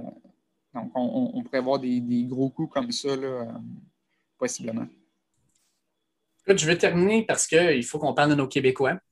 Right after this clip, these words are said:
Speaker 2: Euh, on a deux Québécois, deux Québécois et demi, on va le dire, là. Tu sais, Mike, on en avait parlé l'autre fois, là, Michael Woods, qui est né à Ottawa, mais qui, qui est pas mal au Québec tout le temps. Écoute, premièrement, euh, celui qu'on suit beaucoup, c'est Hugo Hull, parce que c'est son deuxième Tour de France. Euh, c'est un des gros lieutenants de l'équipe Astana.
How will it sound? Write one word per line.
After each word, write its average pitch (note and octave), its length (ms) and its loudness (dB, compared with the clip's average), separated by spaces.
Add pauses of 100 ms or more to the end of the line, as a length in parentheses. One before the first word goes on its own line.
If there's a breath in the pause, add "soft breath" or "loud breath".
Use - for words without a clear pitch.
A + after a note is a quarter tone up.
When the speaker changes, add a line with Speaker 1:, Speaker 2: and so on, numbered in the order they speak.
(100)
Speaker 2:
Euh, A#2 360 -4
on C3+ 180 0
a C#3 160 6
deux E3+ 220 6
Québécois, E3 920 2
deux F3 140 4
Québécois F3+ 540 2
et - 20 2
demi, D#3+ 180 0
on E3 60 0
va D3 120 0
le C3+ 60 0
dire, D#3 180 0
là. E3 120 -2
Tu D3+ 120 -4
sais, E3 100 -8
Mike, C#3 220 -6
on C3 120 -2
en C#3 60 -4
avait C3+ 180 2
parlé C#3 220 2
l'autre C3 180 2
fois, D#3 100 0
là, D#3 80 0
Michael C#3 320 0
Woods, D3+ 220 2
qui D#3 180 -4
est A#2+ 60 0
né C#3+ 140 -2
à B2+ 140 2
Ottawa, C3 420 -2
mais B2 160 -6
qui, - 280 -20
qui - 120 -18
est - 20 -12
pas B2+ 100 -2
mal C#3+ 180 2
au C3 40 0
Québec C#3 300 -2
tout C#3 100 -2
le B2 80 -2
temps. D#3+ 220 2 (720 loud breath)
Écoute, E3 180 2
premièrement, F3 460 6
euh, C3+ 500 4 (220)
celui D#3 260 2
qu'on E3+ 180 4
suit - 160 2
beaucoup, D3+ 240 0
c'est E3+ 200 2
Hugo D3+ 320 4
Hull, D#3 160 -2
parce C#3 160 -4
que C#3+ 80 -6
c'est C#3 100 -6
son C3+ 160 -4
deuxième C#3 320 0
Tour C3+ 140 0
de B2+ 100 2
France. E3+ 580 0
Euh, B2+ 240 4
c'est C3 300 2
un C#3 160 0
des C3+ 200 -2
gros C3+ 200 0
lieutenants D3 420 2
de C#3+ 60 -4
l'équipe C3+ 260 -2
Astana. C#3+ 640 0